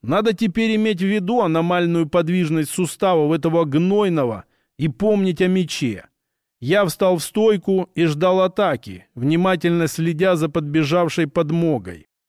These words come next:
Вальдемар опять не спешил рваться вперед, а все, что мне оставалось, это растягивать группу в цепочку,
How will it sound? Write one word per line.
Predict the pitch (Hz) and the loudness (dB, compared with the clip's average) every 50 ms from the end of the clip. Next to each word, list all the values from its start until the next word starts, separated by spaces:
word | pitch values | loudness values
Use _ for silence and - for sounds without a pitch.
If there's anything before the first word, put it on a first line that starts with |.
| _ _ | _ _
Вальдемар | - 113 156 190 196 185 220 233 240 247 240 233 | -4 0 0 0 2 2 2 4 4 2 2 2
опять | 220 214 180 240 240 214 170 143 | 2 2 2 2 0 0 0 0
не | 165 160 | -2 -2
спешил | 139 - - 175 170 - - 180 170 165 | -2 -2 -2 -2 -2 2 2 2 2 4
рваться | 156 165 175 165 139 - 170 151 | 4 2 2 0 0 0 -4 -4
вперед, | - - - 180 180 190 220 226 214 185 - - - _ | -4 -4 -2 0 0 2 2 2 0 0 -4 -14 -16 _
а | 123 143 156 | -4 -4 -4
все, | - - 214 214 | -2 0 0 0
что | 185 - - 185 180 | 0 0 0 0 0
мне | 185 185 185 185 | 2 0 0 0
оставалось, | 175 - - - 190 196 214 220 214 208 190 156 - - - | -2 -2 -2 0 0 2 2 2 2 2 0 -2 -4 -8 -8
это | - 160 220 214 - 220 208 | -4 -4 -2 0 0 0 0
растягивать | 190 170 151 - - 202 202 190 170 180 175 170 147 135 | 0 -2 -2 -2 -2 0 0 2 2 2 2 2 0 0
группу | 131 160 170 196 190 170 180 165 | 0 0 0 0 0 -2 -2 -4
в | 143 | -4
цепочку, | - - 180 165 - - 226 214 185 139 - - - 98 - - | -2 -2 -4 -4 -2 0 2 2 2 0 -2 -10 -14 -16 -16 -18